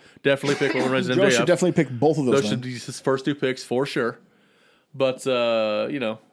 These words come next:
Speaker 1: us folks.
Speaker 2: Then he should pick Mandy Rose.
Speaker 1: And then Mandy Rose. Uh, Tessa Blanchard. Really, really good call there. Maybe Hammerstone.
Speaker 2: Mm-hmm.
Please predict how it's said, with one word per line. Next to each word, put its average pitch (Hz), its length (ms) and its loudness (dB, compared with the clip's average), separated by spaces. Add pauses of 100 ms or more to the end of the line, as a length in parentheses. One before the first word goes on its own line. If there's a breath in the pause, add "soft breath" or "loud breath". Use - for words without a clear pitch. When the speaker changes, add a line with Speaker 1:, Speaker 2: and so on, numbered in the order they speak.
(460)
Speaker 1:
us 220 160 -6
folks. - 400 -8
Speaker 2:
Then 139 100 -4
he 135 80 -2
should 120 160 -6
pick 113 140 -8
Mandy 113 240 -4
Rose. 120 320 -6
Speaker 1:
And 117 100 -2
then 110 100 0
Mandy 110 200 2
Rose. 147 540 -2 (1000 soft breath)
Uh, 104 440 -2
Tessa 131 240 -2
Blanchard. 120 420 -2 (580 loud breath)
Really, 117 180 -6
really 117 220 -2
good 110 60 -6
call 120 200 0
there. 120 240 -6 (1300 loud breath)
Maybe 110 140 -4
Hammerstone. 120 540 -2 (220)
Speaker 2:
Mm-hmm. 110 220 -12